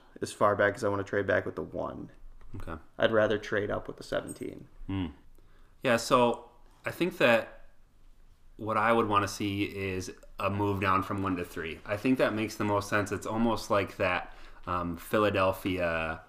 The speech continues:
Speaker 2: you know, Boston move a few years ago, right? They move, Boston moves down to three, they pick Jason Tatum, and they collect some stuff, right?
Speaker 1: Mm-hmm.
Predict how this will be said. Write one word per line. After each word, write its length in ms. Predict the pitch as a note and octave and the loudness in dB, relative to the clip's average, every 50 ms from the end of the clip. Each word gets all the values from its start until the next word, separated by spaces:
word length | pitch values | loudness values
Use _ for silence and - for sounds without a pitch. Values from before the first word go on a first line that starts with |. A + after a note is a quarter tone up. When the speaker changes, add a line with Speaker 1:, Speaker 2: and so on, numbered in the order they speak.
| - - - - - - - - | -20 -20 -20 -20 -20 -20 -16 -8
Speaker 2:
you 120 | - F#2+ | -6 -4
know, 160 | F#2+ F2+ F2 | -2 -2 -2
Boston 500 | E2+ E2+ F#2+ E2+ F2 E2+ - - G2 F2+ | 0 2 2 2 2 2 0 -4 -4 -4
move 200 | F2 F2 F2 E2+ | -2 -2 -2 -2
a 60 | E2+ | -4
few 200 | E2+ - - F2+ | -4 -4 -4 -4
years 320 | E2+ E2+ E2+ E2 E2 D#2 E2 | -2 -2 -4 -4 -4 -6 -6
ago, 180 | D#2+ E2 E2 E2 | -6 -4 0 0
right? 240 | E2 E2 E2+ F2 - | 2 0 0 -2 -4
They 100 | F2 F2 | -4 -4
move, 340 | F2 F2 F2 F2 E2 - - | -4 -2 -2 -4 -4 -4 0
Boston 380 | F#2 F2+ F#2 F2+ - - F#2+ | 2 2 2 2 -2 -4 -4
moves 200 | F2+ F#2 F2 D#2+ | -4 -4 -6 -6
down 220 | - F#2 F2 F2+ F2 | -4 -4 -4 -2 -4
to 60 | E2+ | -6
three, 300 | - - - F2+ E2+ F2 | -8 -8 -6 -6 -4 -4
they 180 | E2 E2 E2+ E2 - - - | -4 -4 -6 -6 -8 -14 -12
pick 240 | - F#2 E2+ - - | -10 -10 -10 -8 -6
Jason 380 | - E2+ E2 D#2+ - - D#2+ D#2 | -6 -6 -6 -6 -8 -12 -14 -12
Tatum, 440 | - - E2+ D2+ D2 D#2+ E2 E2 - - - - - - - - - - | -10 -8 -8 -6 -6 -6 -8 -8 -10 -14 -20 -20 -20 -20 -20 -20 -12 -8
and 200 | F2+ F2 F2 E2+ | -6 -4 -4 -4
they 60 | E2 - | -4 -4
collect 380 | - - F2 E2 D#2 D#2 - | -4 -4 -4 -4 -4 -6 -8
some 180 | - - - - | -10 -12 -12 -12
stuff, 360 | - - - - - - - - | -12 -12 -10 -10 -12 -14 -8 -6
right? 260 | E2+ D2+ D#2 F2 - | -6 -4 -4 -4 -4
Speaker 1:
Mm-hmm. 200 | A#2+ C#3+ C3 C3+ | -4 -4 -6 -6